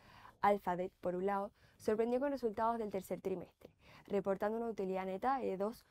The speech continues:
coma doce pesos por acción, por encima de las expectativas de mercado que eran de uno coma ochenta y cuatro pesos. Además, las ventas también superaron las previsiones, impulsadas en gran medida por el crecimiento en su división de computación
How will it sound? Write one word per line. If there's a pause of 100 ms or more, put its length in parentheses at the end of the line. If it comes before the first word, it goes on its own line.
(160)
coma
doce
pesos
por
acción, (340)
por
encima
de
las
expectativas
de
mercado
que
eran
de
uno
coma
ochenta
y
cuatro
pesos. (840)
Además, (220)
las
ventas
también
superaron
las
previsiones,
impulsadas
en
gran
medida
por
el
crecimiento
en
su
división
de
computación